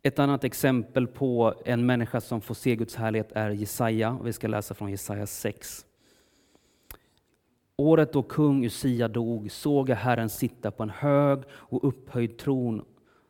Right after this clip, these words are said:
och släpet på hans mantel uppfyllde templet. Serafer stod ovanför honom, var och en hade sex vingar.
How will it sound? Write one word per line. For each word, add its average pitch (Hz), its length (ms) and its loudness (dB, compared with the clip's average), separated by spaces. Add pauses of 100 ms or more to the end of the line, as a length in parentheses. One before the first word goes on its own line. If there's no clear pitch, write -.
(400)
och 110 100 -10
släpet 139 580 0
på 127 80 -4
hans 113 140 -4
mantel 117 580 -2
uppfyllde 107 500 -6
templet. - 680 -10 (880)
Serafer 139 640 0
stod 123 320 -4
ovanför 110 360 -4
honom, 104 500 -6 (160)
var 127 420 0
och 120 80 0
en 113 120 -4
hade 107 180 -6
sex - 440 -8
vingar. 104 380 -6